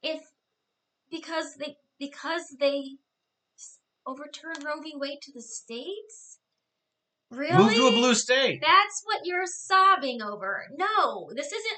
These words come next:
Speaker 1: I'm sorry, I'm not an over emotional. I don't, I'm not a crier over certain things like that. I mean,
Speaker 2: Well,
Speaker 1: I
Speaker 2: that's
Speaker 1: would,
Speaker 2: what, that's it.
Speaker 1: I
Speaker 2: They,
Speaker 1: believe
Speaker 2: they think with their heart.
Speaker 1: Well, I do too, but I believe when you're, when you're emotional,
Speaker 2: But you have to
Speaker 1: you
Speaker 2: think
Speaker 1: can't
Speaker 2: it
Speaker 1: make a
Speaker 2: through.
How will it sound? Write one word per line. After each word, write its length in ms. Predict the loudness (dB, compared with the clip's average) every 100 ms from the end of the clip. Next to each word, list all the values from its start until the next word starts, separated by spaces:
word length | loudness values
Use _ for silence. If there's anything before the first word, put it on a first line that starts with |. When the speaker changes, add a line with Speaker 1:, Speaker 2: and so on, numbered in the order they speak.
| -2
Speaker 1:
I'm 240 | 0 0 -2
sorry, 260 | -4 0
I'm 160 | 0 2
not 240 | 4 4
an 100 | 2 -2
over 220 | -2 0
emotional. 680 | -2 -2 -4 -4 -6 -2 -2
I 140 | -2
don't, 160 | -2 -4
I'm 120 | 0
not 180 | 2 2
a 40 | 0 -4
crier 320 | 0 2 0
over 220 | 0 -2
certain 320 | -4 -8 -10
things 440 | -6 -4 -4 -8 -6
like 180 | -6 -2
that. 300 | 0 2 0
I 80 | -2
mean, 140 | -6 -8 -4
Speaker 2:
Well, 80 | 2
Speaker 1:
I 40 |
Speaker 2:
that's 220 | 2 2
Speaker 1:
would, 60 | 0 0
Speaker 2:
what, 80 |
that's 240 | 2 2 4
it. 60 |
Speaker 1:
I 200 | 4 6
Speaker 2:
They, 160 | 4 0
Speaker 1:
believe 200 | 0 0
Speaker 2:
they 160 | 0 0
think 360 | -2 -2 -2
with 140 | -6 -12
their 100 | -12 -12 _
heart. 380 | 0 2 0 -6 _ 2
Speaker 1:
Well, 80 | 6
I 120 | 6
do 100 | 4 -2
too, 360 | -4 -4 -4 2
but 100 | 4
I 200 | 4 2
believe 340 | -6 -6 -6
when 200 | -4 -4
you're, 280 | -2 -2 -4 -8
when 220 | -10 -10 -8
you're 200 | -8 -6
emotional, 600 | -6 -6 -2 -2 -4 -6
Speaker 2:
But 80 | -4
you 80 | -2
have 260 | -2 -4 -6
to 60 |
Speaker 1:
you 60 | -8
Speaker 2:
think 160 | -2 0
Speaker 1:
can't 140 | -2
Speaker 2:
it 180 | -2 -2
Speaker 1:
make 100 | -2
a 40 | -2
Speaker 2:
through. 300 | -6 -4